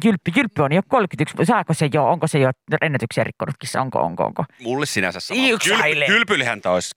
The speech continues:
Speaker 2: tietenkin iso juttu. Oishan se kiva Jylpy-, Jylpyn kuva sinne Guinnessin maailmanennätysten kirjaan saada tietenkin näin, että tota.
Speaker 1: Mhm, okei. No, katsotaan, mitä maaliskuussa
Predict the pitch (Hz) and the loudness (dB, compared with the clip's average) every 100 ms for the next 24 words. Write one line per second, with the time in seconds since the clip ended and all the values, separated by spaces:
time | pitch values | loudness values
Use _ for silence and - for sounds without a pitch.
0 | - 95 90 85 90 90 87 87 - 98 | -4 -2 -2 -6 -6 -4 -2 -4 -2 -2
1 | 110 147 156 139 120 127 113 95 120 120 | -2 -4 0 0 0 -2 -4 -10 -10 -6
2 | 127 113 107 110 107 113 - 123 117 104 | -4 -4 -2 -2 -2 -8 -10 -10 -10 -10
3 | 98 - _ - 110 104 107 - - 107 | -14 -20 _ -12 -10 -8 -10 -14 -16 -16
4 | 113 107 110 113 123 127 87 - _ 52 | -16 -14 -14 -14 -6 -4 -4 -8 _ -16
5 | - - - - - 62 - - _ _ | -16 -18 -20 -20 -14 -12 -14 -18 _ _
6 | _ - 190 190 190 202 226 254 254 254 | _ -8 -4 -2 -2 -2 -2 -2 -2 -4
7 | 214 202 254 247 226 226 214 220 277 285 | -2 -2 -2 -2 0 2 0 0 0 0
8 | 285 269 196 190 190 208 233 208 - 175 | -2 0 0 0 0 2 2 2 -4 -10